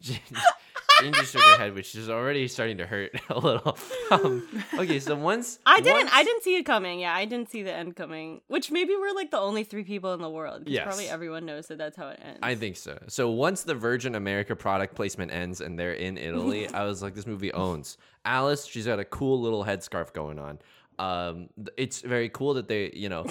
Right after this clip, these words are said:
Speaker 2: <laughs>
Speaker 1: got to go to a cool location and there's, like, a lot of people
Speaker 2: Yeah,
Speaker 1: there. It's very
Speaker 2: they filmed on location.
Speaker 1: Yeah, the production is very, very cool. It's, it's actual movie magic. Um, I like the other creepy vampires. I was like, "Whoa, we get to learn more about the world,"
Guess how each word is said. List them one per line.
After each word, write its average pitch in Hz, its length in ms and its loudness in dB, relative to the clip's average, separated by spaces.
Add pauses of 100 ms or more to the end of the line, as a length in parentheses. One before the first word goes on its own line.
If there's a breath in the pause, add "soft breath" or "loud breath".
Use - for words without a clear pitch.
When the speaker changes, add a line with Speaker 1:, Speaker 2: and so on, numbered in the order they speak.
(140)
Speaker 2:
<laughs> - 160 -20
Speaker 1:
got 104 200 0
to 110 200 0
go 110 220 0
to 107 140 0
a 98 80 -4
cool 110 200 -4
location 113 680 -4
and 101 240 -6
there's, 98 140 -6
like, 92 100 -8
a 82 60 -6
lot 87 160 0
of - 80 0
people - 120 0
Speaker 2:
Yeah, 147 220 0
Speaker 1:
there. 170 140 -2
It's 131 120 -4
very 107 280 -2
Speaker 2:
they - 60 -6
filmed 190 280 -6
on 170 220 -8
location. - 520 -14
Speaker 1:
Yeah, 120 120 -4
the 104 100 -6
production 110 580 -6
is 156 140 -8
very, 156 420 -4 (220)
very 139 480 -6
cool. 160 380 -14
It's, - 280 -20
it's - 220 -16
actual 110 380 -6
movie 110 260 -6
magic. 104 560 -4 (460 loud breath)
Um, 107 160 0
I 113 100 0
like 123 280 0
the 123 120 -2
other 120 400 2
creepy 120 320 -6
vampires. 113 600 -2
I - 20 -8
was 95 140 -8
like, 92 100 -8
"Whoa, 117 240 2
we 104 160 0
get 107 80 -2
to 110 100 -4
learn 107 240 -4
more 107 200 -4
about 104 200 -4
the 87 80 0
world," 107 560 4